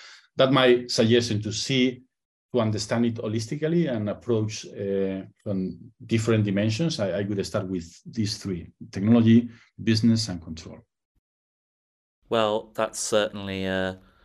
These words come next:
Speaker 2: an interesting perspective on where things are going, and hopefully we can, uh, discuss this more in the future and see if your kind of crystal ball gazing comes true. Uh, well, thank you so much for your time this afternoon, Hector.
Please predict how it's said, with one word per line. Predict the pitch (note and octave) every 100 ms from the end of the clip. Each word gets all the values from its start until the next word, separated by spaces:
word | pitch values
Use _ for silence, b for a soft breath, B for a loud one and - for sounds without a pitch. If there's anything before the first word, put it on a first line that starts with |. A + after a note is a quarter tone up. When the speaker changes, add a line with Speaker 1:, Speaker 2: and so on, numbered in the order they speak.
| b b
Speaker 2:
an | G#2+
interesting | A2 A2+ A#2+ A2 A2
perspective | G#2 G#2 A2 G#2+ -
on | G2+
where | G2+ F#2+
things | F#2+ F#2+
are | F#2+
going, | G2 F#2+ F#2
and | F#2 F#2 B B B
hopefully | G#2 G2+ G2
we | G2 F#2+
can, | G2+ F#2 F#2+
uh, | F#2 F#2 B B B -
discuss | A#2 - D3 -
this | - B2+ -
more | B2+ A2 G#2+
in | G2+
the | G2+
future | G2+ G#2+ G2 F#2+ - F#2
and | F2
see | - G#2 F#2+ F#2 B B B -
if | G#2
your | A2 G2 F#2 -
kind | - F#2
of | -
crystal | - - - C3
ball | - A#2 A2
gazing | F#2+ G#2+ G#2 F#2+ F#2+ F2+ B B B -
comes | - F#2 F2 -
true. | - F2+ E2 D#2 B B B
Uh, | - F#2+ F#2 F#2+
well, | G2
thank | - D3 C#3+ -
you | A#2+
so | - - D3+ D3
much | C3+ A2+
for | -
your | A2+ G2+
time | G2+ G2+ G2
this | F#2+ F#2+
afternoon, | F#2+ F#2+ G2+ G2 F#2+
Hector. | G2 - - G2